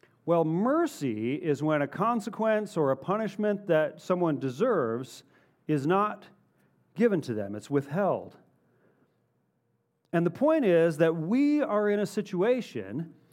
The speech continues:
where we deserve punishment for the mistakes that we've made. We are not worthy of the salvation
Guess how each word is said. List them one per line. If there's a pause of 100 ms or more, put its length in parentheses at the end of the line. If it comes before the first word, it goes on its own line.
(120)
where
we
deserve
punishment
for
the
mistakes
that
we've
made. (1400)
We
are
not
worthy (640)
of
the
salvation